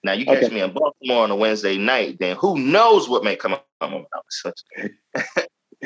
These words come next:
Speaker 2: And that's what I was thinking. I was like, "Huh, this seems like it's less than blue comedy." So I, I would imagine that was a, a conscious decision when you're, you're, you're, this is, this is the type of setup that I'm doing. It's knowing your audience, right?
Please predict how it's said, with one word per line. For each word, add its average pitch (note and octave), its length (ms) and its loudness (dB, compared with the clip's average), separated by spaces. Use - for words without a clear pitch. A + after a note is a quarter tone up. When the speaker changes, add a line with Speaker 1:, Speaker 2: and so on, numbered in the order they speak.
Speaker 2:
And E3 80 8
that's G#3+ 200 6
what A3 100 8
I - 20 4
was F3+ 180 4
thinking. G#3 280 2
I D#3 80 6
was D#3+ 180 2
like, D3+ 280 6
"Huh, G3+ 320 2
this - 260 -6
seems G#3 260 2
like F#3+ 140 4
it's F#3 160 0
less F#3 340 2
than F3+ 220 2
blue F#3+ 500 4
comedy." C3+ 600 4
So D3 100 2
I, C#3+ 200 6
I D3 40 4
would C#3+ 100 0
imagine D#3+ 360 0
that C#3 100 2
was B2 160 -2
a, A#2 280 4
a C3 80 2
conscious C#3+ 460 0
decision B2 480 0
when A2+ 100 2
you're, A2+ 320 4
you're, A2 540 4
you're, B2 140 4
this C3+ 200 2
is, A2 160 0
this C3 280 2
is B2+ 140 2
the A#2+ 80 2
type A#2 300 2
of G#2+ 120 0
setup A#2+ 500 2
that A2 100 2
I'm G#2+ 160 0
doing. A#2+ 160 6
It's B2+ 120 0
knowing E3 200 4
your A2 120 4
audience, F2 380 0
right? D3 300 4